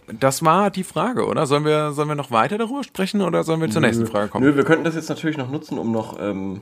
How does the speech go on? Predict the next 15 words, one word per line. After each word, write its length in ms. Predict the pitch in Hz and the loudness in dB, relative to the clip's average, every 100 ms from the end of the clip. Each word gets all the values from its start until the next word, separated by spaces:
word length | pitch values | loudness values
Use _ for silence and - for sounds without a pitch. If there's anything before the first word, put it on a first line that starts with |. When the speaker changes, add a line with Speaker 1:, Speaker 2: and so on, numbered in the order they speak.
| - | -12
Speaker 2:
Mucke 520 | - 98 101 - 170 | -10 -6 -4 -4 -2
auf 160 | 104 98 | -2 -2
die 120 | 104 | -8
Liste 260 | 117 - - | -8 -8 -6
zu 120 | 113 | -4
machen, 180 | 110 104 | 0 0
aber 120 | 104 | 0
das 80 | - | -2
können 120 | 135 | 0
wir 40 | |
auch 80 | 120 | 0
später 340 | - 98 101 90 | -2 -4 -4 -4
noch 140 | - | -6
machen. 280 | 55 - - - _ - | -10 -10 -14 -16 _ -2
Speaker 1:
Ja. 280 | 104 104 | 0 0